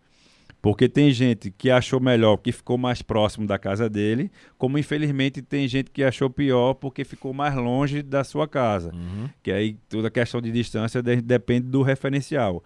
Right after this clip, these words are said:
Speaker 2: Isso.
Speaker 1: Então, para muitas pessoas ficou mais próximo da sua casa e, infelizmente, para outras pessoas também ficou um pouquinho mais distante, mas também não tão distante que dificulte o acesso, não. Até porque a gente já pensou exatamente nisso aí. Também foi procurado antes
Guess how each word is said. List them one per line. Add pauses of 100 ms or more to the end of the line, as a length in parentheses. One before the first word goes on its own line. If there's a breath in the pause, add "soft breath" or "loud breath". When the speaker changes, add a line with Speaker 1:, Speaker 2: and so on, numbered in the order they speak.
(100)
Speaker 2:
Isso.
Speaker 1:
Então, (260)
para
muitas
pessoas
ficou
mais
próximo
da
sua
casa (320 soft breath)
e,
infelizmente,
para
outras
pessoas
também
ficou
um
pouquinho
mais
distante,
mas
também
não (360)
tão
distante
que
dificulte
o
acesso,
não. (400 soft breath)
Até
porque (100)
a
gente (140)
já
pensou
exatamente
nisso
aí.
Também
foi
procurado
antes